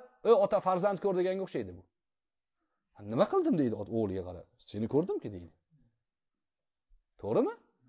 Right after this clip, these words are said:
Shu darajada beodoblik qildi ular. O'sha yuzini bekitib olib turib, bugungi kunda mul-, ulamolarni, ahli ilmlarni, imomlarni xatosini qidirayotganlar,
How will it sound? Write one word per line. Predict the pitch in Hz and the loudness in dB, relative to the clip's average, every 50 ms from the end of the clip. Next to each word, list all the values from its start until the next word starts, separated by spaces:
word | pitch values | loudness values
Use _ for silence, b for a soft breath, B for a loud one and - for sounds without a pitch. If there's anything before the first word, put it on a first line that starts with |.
| _ _ _ _ _ _ _ _ _ _ _ _ _ - | _ _ _ _ _ _ _ _ _ _ _ _ _ -12
Shu | - 170 151 127 | -6 -4 0 2
darajada | 160 165 185 185 165 196 185 208 180 | 2 4 4 6 6 4 4 4 4
beodoblik | 165 180 175 160 156 143 151 139 - 143 - | 4 4 6 4 4 4 4 2 0 -4 -6
qildi | - 117 95 90 | -6 -8 -8 -8
ular. | 85 85 80 76 _ _ _ _ _ _ _ _ _ _ _ _ _ _ _ _ _ _ _ _ _ - | -10 -14 -16 -18 _ _ _ _ _ _ _ _ _ _ _ _ _ _ _ _ _ _ _ _ _ -14
O'sha | 117 107 - 147 | -10 -6 -2 0
yuzini | 120 127 127 110 139 147 139 | 2 2 2 0 0 0 0
bekitib | 131 135 - - - 135 | 0 -2 -4 -4 -4 -2
olib | 131 135 135 127 - | 0 2 0 0 -2
turib, | - 143 139 147 143 - b b b b b b | -2 0 0 0 0 -2 b b b b b b
bugungi | 104 113 117 127 131 135 127 | -4 -2 0 0 0 0 0
kunda | - 131 135 131 135 131 - - | -2 -2 -2 -2 -2 -4 -4 -6
mul-, | 104 117 110 127 - | -4 -4 -4 -4 -4
ulamolarni, | - 101 127 123 127 123 127 127 123 127 131 127 123 123 131 135 | -6 -4 -2 0 0 0 0 0 0 -2 -2 -4 -4 -4 -4 -6
ahli | 123 127 117 - 127 131 | -6 -8 -10 -8 -6 -6
ilmlarni, | 127 123 127 131 127 127 127 123 120 123 127 135 | -4 -2 -2 -2 0 0 0 -2 -2 -2 -4 -2
imomlarni | - 127 127 127 123 123 123 123 127 117 123 143 139 - - b b | -2 0 0 0 0 -2 -2 -4 -4 -4 -4 -4 -6 -6 -8 b b
xatosini | b - - - - 127 123 - 131 131 120 | b -14 -12 -8 -6 -6 -6 -6 -6 -8 -8
qidirayotganlar, | - 123 120 120 123 123 117 - - 127 131 151 190 202 | -6 -6 -4 -2 -2 -2 -4 -4 -6 -6 -4 -2 -4 -4